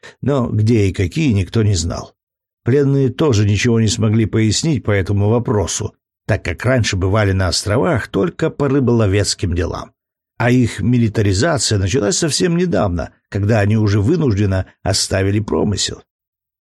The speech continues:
На следующий день Хабамая тщательно осмотрели, вполне ожидаемо не найдя никого. У японцев была целая ночь,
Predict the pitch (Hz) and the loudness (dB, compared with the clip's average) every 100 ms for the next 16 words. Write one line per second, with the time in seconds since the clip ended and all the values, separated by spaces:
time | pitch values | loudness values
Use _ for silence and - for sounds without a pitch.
0 | - 113 113 120 110 98 104 104 151 143 | -4 0 2 2 2 0 0 0 0 0
1 | 90 104 92 98 143 139 127 - 131 117 | 0 0 0 2 2 0 0 0 -2 0
2 | 120 117 113 - 104 95 95 - - - | 0 2 0 0 -4 -2 -2 -2 -4 -10
3 | _ _ _ _ - 117 104 98 87 95 | _ _ _ _ -2 0 2 2 0 0
4 | 110 135 117 101 101 98 95 90 98 92 | 2 2 2 2 0 0 0 0 0 -2
5 | - 95 - - _ _ _ _ - 139 | -2 -2 -4 -12 _ _ _ _ -4 -2
6 | 175 226 196 165 123 123 147 - 143 135 | 0 0 0 0 0 2 2 0 2 2
7 | 127 151 131 - - | 2 2 0 -2 -8